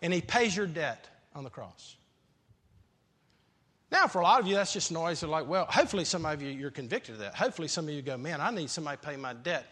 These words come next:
and you'll turn to Jesus Christ." But I'm gonna tell you, you're not gonna turn to Jesus Christ if you don't understand God's motive for sending his son is because he is gracious.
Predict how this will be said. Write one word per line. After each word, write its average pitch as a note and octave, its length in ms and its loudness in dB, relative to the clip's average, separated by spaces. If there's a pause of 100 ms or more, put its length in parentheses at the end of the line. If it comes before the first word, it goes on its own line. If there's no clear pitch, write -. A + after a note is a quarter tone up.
(160)
and D3 100 -8
you'll D3 120 -4
turn G3 240 -4
to D3 80 -6
Jesus E3 360 -6
Christ." D3 400 -6 (280)
But D#3+ 80 0
I'm G#3+ 60 4
gonna A#3+ 120 2
tell B3 180 0
you, F3 200 -2 (160)
you're D#3+ 100 -6
not G#3 320 2
gonna G#3 160 -2
turn F#3+ 220 -6
to D3 60 -10
Jesus D#3 340 -6
Christ E3 380 -2 (180)
if F3 160 -4
you F#3 100 0
don't B3+ 240 4
understand G#3 540 -4 (240)
God's A3+ 340 8
motive G#3 460 2 (140)
for F3 120 -4
sending D4 460 6
his A3+ 160 -2
son F3 420 -4 (240)
is G#3 160 6
because A3+ 500 2
he A3 240 0
is F3+ 180 0
gracious. F3 800 -2